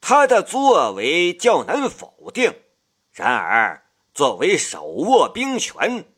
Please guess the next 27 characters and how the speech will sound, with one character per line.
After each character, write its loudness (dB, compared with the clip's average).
掌 -2
控 -2
属 -10
下 0
生 -4
死、 -18
肩 -2
负 -14
国 2
战 -2
重 -2
任 0
的 -20
将 -4
军， -14
情 -6
绪 -4
化 0
有 0
个 -14
蛋 2
的 -16
用 -2
处， -18
这 2
方 0
面 -4